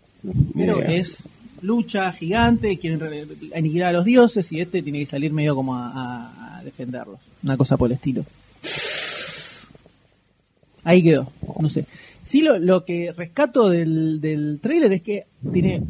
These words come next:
Speaker 2: varias escenas que se ven muy copadas.
Speaker 1: Sí, que parecen muy buenas.
Speaker 2: Que están buenas, están muy buenas. Que es para, es para el lado que apunta esta película, ¿no? No, no, no le interesa mucho reflejar ni mitología griega, ni educar de nada.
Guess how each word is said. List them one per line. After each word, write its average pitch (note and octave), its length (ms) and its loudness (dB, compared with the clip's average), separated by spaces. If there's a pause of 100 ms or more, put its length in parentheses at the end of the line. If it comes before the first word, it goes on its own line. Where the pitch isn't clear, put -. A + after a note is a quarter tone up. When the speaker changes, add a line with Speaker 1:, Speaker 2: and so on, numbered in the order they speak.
Speaker 2:
varias A#3 340 2
escenas B3 420 4
que F#3 100 -2
se D#3 100 -6
ven F3+ 180 -4
muy F#3+ 240 4
copadas. D3 360 0
Speaker 1:
Sí, F#2+ 140 0
que F2+ 100 -6
parecen G2+ 300 -2
muy G#2+ 160 6
buenas. F#2+ 380 2
Speaker 2:
Que C#3+ 100 -16
están F3 280 2
buenas, C#3 340 2 (180)
están D3 180 -4
muy D#3 140 4
buenas. C#3 300 0 (640)
Que G3 240 2
es B3+ 60 0 (140)
para, C#3+ 360 -8
es G3 140 -10
para D3+ 220 -6
el C#3+ 100 -6
lado E3 220 0
que C#3 60 -4
apunta C#3 520 -2
esta - 140 -16
película, C3+ 540 -2
¿no? C#3 140 -2
No, C#3 120 -2 (100)
no, C3 320 -2
no D3+ 160 0
le D3+ 60 0
interesa D#3+ 420 2
mucho E3+ 300 4
reflejar D#3+ 380 -6
ni D#3+ 380 -4
mitología D3+ 420 -10
griega, G#3 680 4
ni D3+ 140 0
educar D3+ 420 -2
de D#3 120 -2
nada. G3 480 0